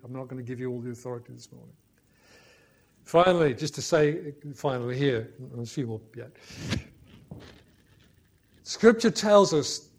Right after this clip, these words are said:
we are in a dangerous place if we add to or take away from the Scriptures.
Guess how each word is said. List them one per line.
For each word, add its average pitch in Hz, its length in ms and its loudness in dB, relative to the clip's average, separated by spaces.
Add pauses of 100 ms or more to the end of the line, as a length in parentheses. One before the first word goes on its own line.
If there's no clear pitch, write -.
(200)
we 175 220 4
are 165 180 6
in 156 120 2
a 151 80 2
dangerous 220 680 2
place 160 520 4
if 160 200 -6
we 160 180 -2
add 196 300 -2
to 156 360 2
or 147 120 0
take 151 340 -2
away 143 300 2
from 127 200 -8
the 127 60 -10
Scriptures. - 520 -14